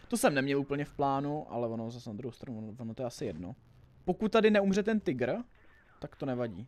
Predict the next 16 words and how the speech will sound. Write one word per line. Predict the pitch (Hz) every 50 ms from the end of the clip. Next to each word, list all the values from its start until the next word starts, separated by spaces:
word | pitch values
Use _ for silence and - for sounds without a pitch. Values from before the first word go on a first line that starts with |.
| -
Jestli | - 143 - - 185 175 131
jo, | 131 156
tak | 160 139 -
jsem | - 147
tady | 135 139 135 127
uvěz-, | 113 107 120 117 110 113 - - -
uvězněnej, | 175 160 151 151 139 135 131 127 120 113 110 107 107 104 113 139 - - - _ _ _ _ _ _
což | - 143
by | 139 139
jako | 127 127 - 123
vadilo, | 110 113 104 98 95 92 87
no. | 87 104 131 - - - - - - - - - - - - - - - - - - - - - -
On | - 147 170
jak | 202 220 - -
koukám, | - 214 214 214 - - 240 233 240 240
tak | 254 247 247 - -